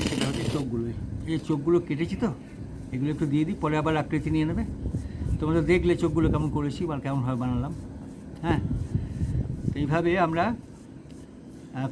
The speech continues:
করতে পারি অ্যালিনিয়াম গাছের, আহ, বিভিন্ন ডিজাইন। তো এটা দেখো, এই চোখটা দিয়ে দিই, দেখেছো চোখটা? হুম, তাহলে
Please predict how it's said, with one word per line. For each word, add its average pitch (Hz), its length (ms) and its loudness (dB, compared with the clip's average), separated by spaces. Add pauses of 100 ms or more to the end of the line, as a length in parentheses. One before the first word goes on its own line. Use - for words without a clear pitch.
করতে 156 300 0
পারি 180 160 4 (480)
অ্যালিনিয়াম 147 460 0
গাছের, 139 300 -2
আহ, - 880 -10
বিভিন্ন 139 420 2 (720)
ডিজাইন। 170 340 6 (1080)
তো 135 60 4 (500)
এটা 143 200 -4
দেখো, - 180 0 (500)
এই 143 120 0
চোখটা 151 300 -4
দিয়ে 147 140 2
দিই, 190 100 -2 (320)
দেখেছো 135 340 0
চোখটা? 156 220 -4 (420)
হুম, 175 120 -2 (960)
তাহলে 139 200 0